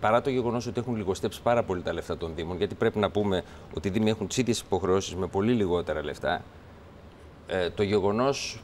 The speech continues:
που, όπως είπε ο κύριος Ντινόπουλος, δεν προβλέπεται να χρεοκοπεί,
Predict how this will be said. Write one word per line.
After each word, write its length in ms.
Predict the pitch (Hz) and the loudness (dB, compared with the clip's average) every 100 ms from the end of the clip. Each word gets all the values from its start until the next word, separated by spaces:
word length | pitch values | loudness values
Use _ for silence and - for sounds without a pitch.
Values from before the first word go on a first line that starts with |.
| - | 2
που, 80 | |
όπως 280 | 117 120 123 | 2 4 -2
είπε 120 | 113 | 0
ο 40 | 131 | 0
κύριος 260 | 135 127 | 2 2
Ντινόπουλος, 640 | 110 110 113 117 104 92 95 | 2 2 2 2 0 0 2
δεν 180 | 123 | 0
προβλέπεται 840 | 117 110 107 113 113 101 95 85 78 - - - - - | 2 0 2 2 2 0 2 0 -2 -8 -18 -16 -16 0
να 120 | 104 | 0
χρεοκοπεί, 840 | - 101 98 - 92 - 123 113 | 2 2 2 2 -2 2 2 2